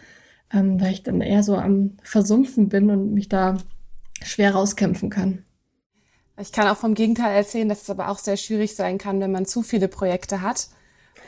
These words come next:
Speaker 2: Ähm, <laughs> ich hab nämlich jetzt an meinem ersten Roman schon sehr, sehr lange gesessen.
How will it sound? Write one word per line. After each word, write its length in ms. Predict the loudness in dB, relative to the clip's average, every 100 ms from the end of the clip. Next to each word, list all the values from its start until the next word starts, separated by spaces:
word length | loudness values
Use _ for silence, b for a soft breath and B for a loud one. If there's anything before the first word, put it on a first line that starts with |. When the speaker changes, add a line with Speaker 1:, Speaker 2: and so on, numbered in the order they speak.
| 0
Speaker 2:
Ähm, 640 | 2 4 4 2 2 -8 -10 -20
<laughs> 160 | -18
ich 200 | -12 -2
hab 160 | 0 2
nämlich 200 | 2 4
jetzt 220 | 2 2
an 420 | 2 4 4 2 -2 -2
meinem 280 | 2 4 4
ersten 360 | 2 2 -2
Roman 480 | -2 0 2 2 0
schon 260 | 0 0 2
sehr, 300 | 2 2 2
sehr 140 | -2
lange 300 | -4 -4 -4
gesessen. 520 | -4 -2 -2 -2 -8